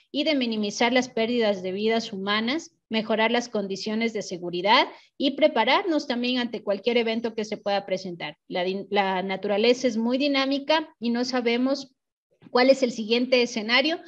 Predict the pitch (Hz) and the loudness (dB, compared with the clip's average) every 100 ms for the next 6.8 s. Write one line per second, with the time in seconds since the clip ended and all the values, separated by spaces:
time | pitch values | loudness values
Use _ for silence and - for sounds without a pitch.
0 | - - _ 233 233 226 220 220 220 220 | -20 -20 _ 0 0 2 2 2 0 -2
1 | 220 214 214 214 214 - 269 285 262 233 | -4 -4 -4 -4 -6 0 4 4 4 6
2 | 247 262 247 - 202 208 196 180 208 240 | 8 8 6 4 -2 -2 -4 -2 2 4
3 | 254 220 226 233 240 240 269 269 - 202 | 4 0 -2 -2 0 0 0 -2 -4 -2
4 | 214 214 214 269 285 302 302 302 269 247 | 0 2 2 2 2 2 2 2 2 2
5 | 247 214 220 254 254 262 262 285 285 269 | 0 -2 0 0 2 2 0 -2 -2 0
6 | 285 285 285 294 - 262 285 | 4 4 4 -2 -2 0 0